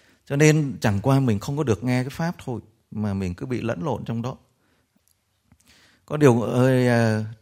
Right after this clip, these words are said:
tiếc là thì cũng ít khi mà mình được nghe như vậy. Vì vậy á, mà biết quy á, là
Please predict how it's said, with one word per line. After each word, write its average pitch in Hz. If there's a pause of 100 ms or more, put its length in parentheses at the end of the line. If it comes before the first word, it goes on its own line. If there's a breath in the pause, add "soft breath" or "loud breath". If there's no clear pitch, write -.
(240)
tiếc 180
là 104
thì 95 (240)
cũng 123
ít 185 (360)
khi 123
mà 101
mình 92
được 85
nghe 113
như 104
vậy. 98 (1700 soft breath)
Vì 127
vậy 120
á, 165
mà 120
biết 117
quy 135
á, 143
là 101